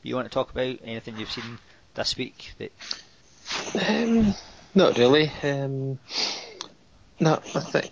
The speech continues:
Speaker 2: think that's pretty much has covered everything that we can do.
Speaker 1: Yep.
Speaker 2: Um, the only thing I will say, um, you know, is good luck to, to Scotland at the weekend, and hopefully this time next week we're talking about three points and going to Slovakia full of confidence.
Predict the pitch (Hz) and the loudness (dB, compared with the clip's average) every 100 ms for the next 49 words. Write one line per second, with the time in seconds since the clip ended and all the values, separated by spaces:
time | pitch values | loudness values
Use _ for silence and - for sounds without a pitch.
0 | - 135 107 117 - - 98 127 - 131 | 0 2 2 2 0 2 0 0 -2 -4
1 | 120 - - - - 139 123 131 127 147 | -2 -4 -4 -12 -4 -2 2 2 0 0
2 | 147 139 - 131 139 151 170 180 - - | -2 -2 0 2 2 2 2 2 -2 -18
3 | - - 143 131 147 147 143 - - - | -14 -2 0 2 0 -2 -4 -8 -14 -16
4 | _ - 151 160 160 - 131 131 131 127 | _ 0 6 8 6 6 4 6 4 4
5 | - 127 127 123 123 - - 131 123 123 | 2 4 4 4 0 -10 -10 -4 -2 -2
6 | 120 120 120 - _ - - _ _ _ | -4 -6 -8 -12 _ -8 -8 _ _ _
7 | _ _ - 120 113 120 110 - - 123 | _ _ 2 4 4 4 4 2 4 2
8 | 117 - - - - 123 - 120 - 127 | 2 -4 -6 -2 2 2 2 0 0 0
9 | - 131 123 120 131 - 139 127 - 127 | 0 0 0 0 -2 2 4 4 2 -2
10 | - 131 127 123 - - 127 131 110 127 | 0 0 0 0 2 2 2 2 2 0
11 | - 139 127 - 139 - - 127 135 127 | 0 2 2 4 4 4 0 0 4 4
12 | - 127 131 - 135 - 135 - 160 - | 4 2 0 0 -4 0 0 2 0 0
13 | 202 - | -2 -2